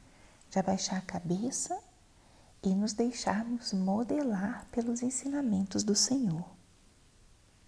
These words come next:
Deixemos que nesse período quaresmal Ele nos modele e que nós sejamos dóceis instrumentos para praticar e ensinar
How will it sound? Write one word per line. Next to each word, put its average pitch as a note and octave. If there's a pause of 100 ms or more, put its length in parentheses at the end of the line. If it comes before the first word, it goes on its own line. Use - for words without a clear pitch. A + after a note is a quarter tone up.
(1120)
Deixemos B3
que -
nesse G3+
período F#3+
quaresmal F#3 (120)
Ele G#3+
nos A#3
modele G#3+ (1500)
e G3
que -
nós G3
sejamos G#3 (920)
dóceis A#3+
instrumentos F#3 (580)
para F#3
praticar G#3 (540)
e A#3+
ensinar G#3